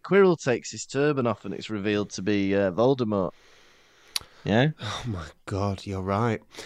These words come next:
Speaker 2: And the bit where Arnold Schwarzenegger's flying about. It's a bit like when Harry's flying about.
Speaker 1: <laughs> Listen. And Arnold Schwarzenegger is from Europe. Viktor Krum is from Europe.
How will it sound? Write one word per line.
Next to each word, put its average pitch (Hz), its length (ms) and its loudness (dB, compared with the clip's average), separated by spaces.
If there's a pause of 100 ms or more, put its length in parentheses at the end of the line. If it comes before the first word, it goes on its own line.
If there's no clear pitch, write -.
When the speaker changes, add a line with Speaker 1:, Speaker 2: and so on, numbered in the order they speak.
(200)
Speaker 2:
And 143 180 4
the 143 40 4
bit 160 260 4
where 151 300 6
Arnold 160 320 6
Schwarzenegger's 139 720 2
flying 123 500 4
about. 120 560 4
It's - 140 -8
a - 20 -8
bit 190 140 4
like 156 180 8
when 151 140 6
Harry's 180 440 6
flying 101 400 0
about. 143 520 4 (840)
Speaker 1:
<laughs> - 840 -6
Listen. 107 580 0 (880)
And 117 160 2
Arnold 143 360 6
Schwarzenegger 160 680 4
is 113 100 0
from 123 280 2
Europe. 165 580 6 (160)
Viktor - 400 -2
Krum 226 460 2
is 214 120 2
from 147 280 4
Europe. 104 440 4